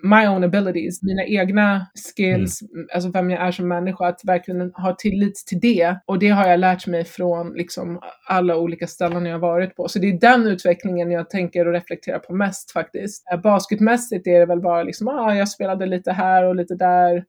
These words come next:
Speaker 1: Utvecklingen kommer med erfarenhet och liksom hård träning och bra motstånd, men det som
Speaker 2: Mm.
Speaker 1: är det största är väl liksom hur jag utvecklats som människa.
Speaker 2: Mm. Ni hade ganska många yngre spelare under tiden i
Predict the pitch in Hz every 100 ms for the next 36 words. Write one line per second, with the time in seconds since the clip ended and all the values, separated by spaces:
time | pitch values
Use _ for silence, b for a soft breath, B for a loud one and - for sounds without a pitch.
0 | - 208 - 202 196 190 180 185 180 175
1 | 190 185 185 180 185 180 185 180 180 180
2 | - 180 170 190 185 180 190 180 175 175
3 | 185 180 180 175 - 202 185 180 180 175
4 | 180 180 180 170 170 190 190 175 175 185
5 | 180 - 202 175 170 170 175 175 175 175
6 | 180 175 185 - 180 180 - 180 175 190
7 | - 196 - 120 110 113 127 123 131 139
8 | 131 - 156 139 135 131 165 131 113 -
9 | 113 107 104 104 135 _ _ _ - 131
10 | 127 156 139 113 110 101 101 - 127 110
11 | 107 104 98